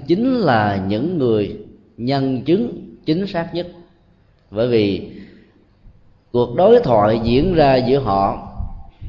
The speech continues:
và thế giới của cõi âm hoàn toàn mang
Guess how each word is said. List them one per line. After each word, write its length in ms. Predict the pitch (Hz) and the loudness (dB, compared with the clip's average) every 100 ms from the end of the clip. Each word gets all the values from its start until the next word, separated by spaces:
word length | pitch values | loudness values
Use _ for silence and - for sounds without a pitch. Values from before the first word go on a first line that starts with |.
| - _ - - - | -18 _ -20 -20 -10
và 680 | 92 110 110 104 101 101 98 95 95 95 95 - - - - _ _ _ _ _ _ _ _ - | 0 4 4 2 0 -2 -4 -4 -4 -6 -8 -14 -18 -20 -20 _ _ _ _ _ _ _ _ -6
thế 100 | 151 | -2
giới 300 | 156 165 196 | 4 6 6
của 120 | 185 123 | 2 0
cõi 140 | 123 | 0
âm 240 | 139 131 107 - - _ _ _ _ _ _ _ _ _ _ _ _ _ _ - | 0 -4 -8 -16 -20 _ _ _ _ _ _ _ _ _ _ _ _ _ _ -6
hoàn 340 | 107 117 107 104 | 2 2 2 0
toàn 420 | 104 104 104 127 | 0 0 -2 0
mang 260 | 143 135 | 0 0